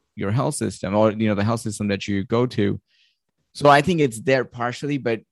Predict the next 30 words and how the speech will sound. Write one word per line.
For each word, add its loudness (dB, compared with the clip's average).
yeah, -2
there, 0
there's -2
still -2
a 2
long 4
way 2
to 0
go. 2
And -2
I 0
hope -2
one -2
of -4
these -6
companies -8
figures 0
it 0
out. 0
And -6
hopefully, -2
Jimmy, -4
we -4
can -6
start -2
on -2
this -6
pretty -6
soon -2
too. 2